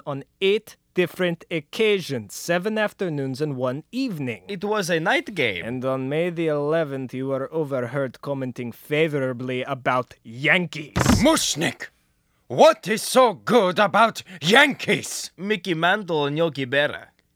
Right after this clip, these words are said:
Speaker 3: This is cold.
Speaker 2: They are baseball players.
Speaker 3: You are inordinately fond of this,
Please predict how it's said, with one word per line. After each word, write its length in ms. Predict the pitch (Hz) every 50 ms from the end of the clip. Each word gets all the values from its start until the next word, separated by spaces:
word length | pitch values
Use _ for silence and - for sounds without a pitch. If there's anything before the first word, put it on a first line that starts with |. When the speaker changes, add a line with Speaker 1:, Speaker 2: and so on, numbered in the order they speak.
| _ _ _ _ _ _ _ -
Speaker 3:
This 280 | 104 98 85 - -
is 200 | 80 73 65 -
cold. 680 | - _ - - 117 120 120 117 120 135 143 123 104 - _ _ _ _ _ _ _ _
Speaker 2:
They 140 | - 139 143
are 180 | 135 127 117 110
baseball 440 | 110 160 208 202 - - 131 107
players. 400 | - - 98 87 - - - -
Speaker 3:
You 260 | 202 285 330 320 294 233
are 400 | 185 151 104 - 160 160 165 -
inordinately 1200 | - 233 247 202 180 170 165 156 147 123 98 151 143 131 135 127 120 117 - - 123 143 143 120 110
fond 560 | - - - 180 170 156 135 120 110 101 120
of 200 | 123 117 95 92
this, 440 | 117 131 107 95 - - - -